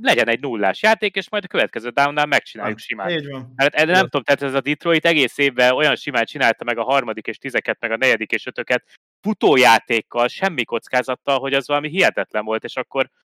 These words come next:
Speaker 1: és akkor inkább kockáztatsz, ö, folyamatosan. Nem, nem, nem értem tényleg, tehát, hogy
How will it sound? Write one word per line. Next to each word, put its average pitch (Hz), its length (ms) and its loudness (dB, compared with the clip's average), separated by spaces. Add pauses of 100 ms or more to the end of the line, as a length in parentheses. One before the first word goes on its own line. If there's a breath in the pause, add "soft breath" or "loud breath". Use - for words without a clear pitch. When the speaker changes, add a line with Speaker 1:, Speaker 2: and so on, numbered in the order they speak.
(240)
Speaker 1:
és - 160 -14
akkor 180 180 -2
inkább 123 460 0
kockáztatsz, - 840 -4
ö, 104 260 -2 (640)
folyamatosan. 101 680 -2
Nem, 131 180 -4
nem, 139 200 -4
nem 139 200 -2
értem 101 340 -4
tényleg, 101 360 -8
tehát, 104 240 -2
hogy 110 180 -4